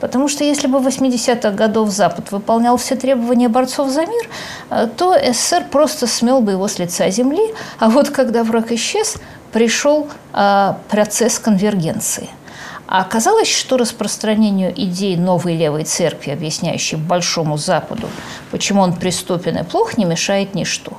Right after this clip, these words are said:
И вот с удивительной скоростью, буквально вот просто в месяцы падения Берлинской стены,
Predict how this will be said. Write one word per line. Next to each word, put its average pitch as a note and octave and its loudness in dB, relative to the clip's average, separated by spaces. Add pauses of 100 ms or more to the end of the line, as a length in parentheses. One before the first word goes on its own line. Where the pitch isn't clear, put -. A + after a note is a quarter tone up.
(540)
И - -6
вот B3+ 2
с - -4
удивительной F#4+ 0
скоростью, G#3 0
буквально C#4+ 4
вот C4 0
просто B3 2 (500)
в F#3 2
месяцы A3 4
падения F3+ 0
Берлинской E3 -4
стены, F#4+ -4